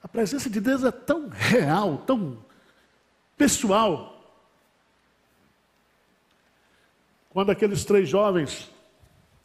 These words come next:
contemporâneos de Daniel foram jogados na fornalha do fogo ardente, diz que eles jogaram três, mas havia um quarto lá, com a semelhança do Filho do Homem.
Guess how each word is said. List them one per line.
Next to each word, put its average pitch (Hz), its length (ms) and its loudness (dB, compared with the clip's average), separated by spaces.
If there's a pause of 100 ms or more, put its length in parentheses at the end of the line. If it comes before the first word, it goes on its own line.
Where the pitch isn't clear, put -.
(1400)
contemporâneos 185 540 0
de 151 40 -2
Daniel 185 300 2
foram 190 180 -4
jogados 170 420 -2
na 170 100 -6
fornalha 165 460 -2
do 151 120 -6
fogo 170 320 -2
ardente, 143 580 -6 (720)
diz 147 240 -6
que - 140 -4
eles 165 260 0
jogaram 170 400 -2
três, 180 340 0
mas 180 220 -2
havia 165 240 -2
um 220 80 -6
quarto 170 480 -4
lá, 175 300 -2 (580)
com 185 60 -6
a 180 40 -2
semelhança 170 640 -2
do 160 120 -4
Filho 285 420 -2 (800)
do 175 140 -10
Homem. 170 360 0